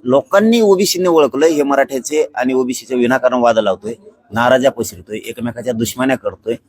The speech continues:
आणि याचा राजकीय स्वार्थ साधतोय. आता मंत्रिपदासाठी ओबीसी, ओबीसी म्हणतो आणि एकदा मंत्रिपद मिळालं की ही, अ, ते ओबीसीच्या बाजून बोलतच नाही. त्यामुळे ते लोकांच्या लक्षात आलंय ओबीसीच्या. ओबीसी आणि मराठा गावखेड्यात एक राहणार आहे. माझं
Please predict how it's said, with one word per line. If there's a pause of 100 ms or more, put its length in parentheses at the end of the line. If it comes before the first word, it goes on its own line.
(120)
आणि
याचा
राजकीय
स्वार्थ
साधतोय.
आता
मंत्रिपदासाठी
ओबीसी,
ओबीसी
म्हणतो
आणि
एकदा
मंत्रिपद
मिळालं
की (160)
ही, (440)
अ,
ते
ओबीसीच्या
बाजून
बोलतच
नाही. (280)
त्यामुळे
ते
लोकांच्या
लक्षात
आलंय
ओबीसीच्या. (420)
ओबीसी
आणि
मराठा
गावखेड्यात
एक
राहणार
आहे.
माझं